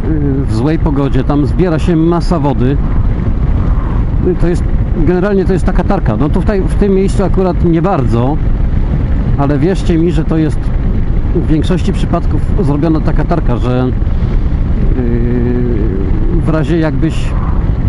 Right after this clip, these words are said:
yy, nie wiem, zasnął, czy, czy, czy, yy,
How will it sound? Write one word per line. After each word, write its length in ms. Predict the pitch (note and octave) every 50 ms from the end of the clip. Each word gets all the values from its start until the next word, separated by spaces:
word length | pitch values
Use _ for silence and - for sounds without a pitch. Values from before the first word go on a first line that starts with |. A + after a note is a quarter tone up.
| - - - - - - - - - - - -
yy, 80 | E3+ C#3+ B2+ A#2 - - - - - - - - - - - C#3+ C#3
nie 160 | C3+ D3+ D#3 A#2+
wiem, 200 | A#2 A#2 A#2 G#2+
zasnął, 600 | B2+ D3 D#3+ D3+ - - C#3+ C3+ A#2+ A#2+ A2+ A2+ A2 A2 A#2 A#2 A2+ - - C3 - - - - -
czy, 180 | - C#3+ C#3 B2 B2+
czy, 160 | B2+ C#3+ C#3+ -
czy, 140 | - - D3
yy, 160 | C#3 C3